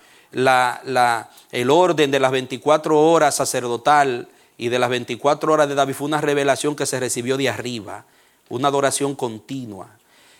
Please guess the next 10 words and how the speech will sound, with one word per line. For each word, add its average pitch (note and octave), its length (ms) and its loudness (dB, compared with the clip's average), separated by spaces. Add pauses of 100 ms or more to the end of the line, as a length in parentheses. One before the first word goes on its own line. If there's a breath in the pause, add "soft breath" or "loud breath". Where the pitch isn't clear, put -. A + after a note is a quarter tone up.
Entonces, C3+ 800 -2
vimos D3 340 -2
la D#3 80 2
visión D3 420 -4
de D3+ 80 0
Ezequiel C#3+ 720 -2 (220)
de B2 140 -4
las B2 180 -2
cuatro C#3 380 0
ruedas, B2+ 640 0